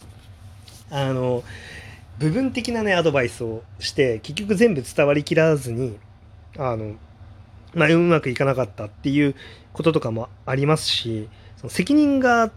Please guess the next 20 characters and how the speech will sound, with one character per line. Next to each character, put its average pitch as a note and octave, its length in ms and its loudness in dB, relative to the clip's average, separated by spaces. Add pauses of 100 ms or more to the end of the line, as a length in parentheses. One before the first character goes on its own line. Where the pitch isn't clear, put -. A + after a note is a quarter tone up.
(220)
取 G3 200 2
れ C4 60 6
な F#3+ 100 4
い C3 60 0
ん A#2 260 -4
で A2 80 -8
す - 100 -16
よ G#2+ 100 -10
ね。 C#3 180 -6 (1000)
で、 C#3+ 440 2 (1000)
な F#3 180 6
る C#4+ 100 6
べ D#4 100 4
く、 B3 400 4
ま D#3+ 100 0
あ、 - 20 2
も E3+ 80 2
ち E3+ 120 -4
ろ A3 140 4
ん、 C#3 280 0